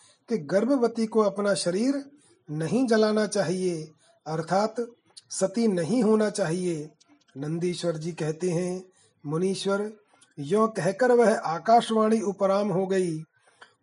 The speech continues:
उसे सुनकर वह मुनि पत्नी क्षण भर के लिए विस्मय में पड़ गई, परंतु सती साध्वी सुवर्चा को तो पति लोक की प्राप्ति ही अभीष्ट थी, अतः उसने बैठकर पत्थर से अपने उदर को विदीर्ण कर डाला।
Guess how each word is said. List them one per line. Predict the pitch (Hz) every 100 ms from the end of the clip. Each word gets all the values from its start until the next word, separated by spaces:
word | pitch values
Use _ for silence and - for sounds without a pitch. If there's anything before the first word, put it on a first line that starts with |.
| 208
उसे | 220 285 285
सुनकर | 247 220 220 214
वह | 208 190
मुनि | 196 196 220
पत्नी | 214 190 196 196
क्षण | 185 - 214
भर | 185 147 190
के | 202 196
लिए | 196 190 165 - _ - _ _
विस्मय | 147 170 208 262 262
में | 233
पड़ | 226 185
गई, | 185 180 160 156 - _ _ _ _ _ -
परंतु | 220 226 196 214 220 214
सती | - 175 170 254
साध्वी | - 202 190 185 208
सुवर्चा | - 185 196 196 226
को | 220 208 180 170 - _ _ _ _
तो | 233
पति | 220 185 - 277
लोक | 254 233 233
की | 240
प्राप्ति | 220 190 185 - 269
ही | 247 233
अभीष्ट | 196 214 - 196
थी, | 196 185 151 156 _ _ _ _ -
अतः | 156 165 180
उसने | 196 160 185 185 175
बैठकर | 165 180 170 - 175 156 156 _ _ _ _
पत्थर | 175 - 233 233
से | 226 226
अपने | - 156 247 269
उदर | 196 196 208
को | 208 190
विदीर्ण | 156 156 226 269 254
कर | 226
डाला। | 202 202 190 180 151